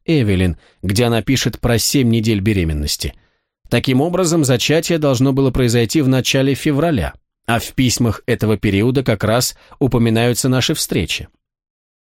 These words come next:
В ответ я могу лишь заявить, что этот вывод не соответствует действительности, и предположение о том,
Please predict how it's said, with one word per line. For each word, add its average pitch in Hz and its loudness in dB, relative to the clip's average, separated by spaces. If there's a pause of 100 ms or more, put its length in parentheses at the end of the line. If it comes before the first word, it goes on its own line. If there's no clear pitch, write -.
(800)
В 113 0
ответ 170 0
я 185 2
могу 165 2
лишь 151 2
заявить, 143 2
что 131 2
этот 160 -2
вывод 147 -2
не 139 2
соответствует 104 -2
действительности, 95 0
и 95 2
предположение 113 0
о 110 -2
том, 151 0